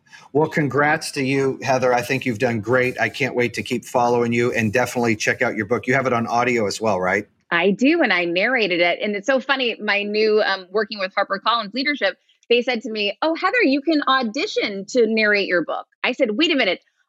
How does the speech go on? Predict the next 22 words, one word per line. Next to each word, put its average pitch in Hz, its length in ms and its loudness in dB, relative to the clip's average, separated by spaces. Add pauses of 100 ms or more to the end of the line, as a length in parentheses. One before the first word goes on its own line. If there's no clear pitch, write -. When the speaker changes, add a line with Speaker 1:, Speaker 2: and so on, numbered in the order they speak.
(120)
Speaker 2:
audition? 285 760 -2 (320)
I 277 60 0
have 311 80 -2
to, - 140 -6 (120)
it's 320 200 -8
my 339 380 -2
story." 415 420 -6
They 247 120 -2
said, 247 160 -8 (220)
"Yes, 494 220 -2
but 262 120 -6
we 320 140 0
have 370 180 -2
professional 302 680 -6
people 285 380 0
that 240 180 2
do 226 140 0
this 294 180 0
for 415 100 -2
a 466 180 4
living. 277 420 2
They're 254 200 0